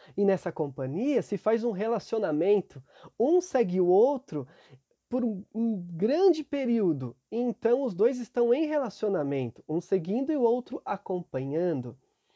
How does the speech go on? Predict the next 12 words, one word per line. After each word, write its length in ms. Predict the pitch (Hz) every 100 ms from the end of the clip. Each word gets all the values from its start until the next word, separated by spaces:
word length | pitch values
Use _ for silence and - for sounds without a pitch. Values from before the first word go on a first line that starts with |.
| _ _ _ _ -
Se 200 | - 302
existe 340 | 311 311 330
um 60 | 403
relacionamento, 960 | 262 254 208 226 208 156 175 208 202 170
se 160 | -
está 340 | 196 - 214 202
sendo, 500 | - 202 185 180 - _ -
um 260 | 202 220
está 220 | 196 -
seguindo 520 | 190 185 160 175 165 139
o 120 | 127
outro, 520 | 165 226 220 - 123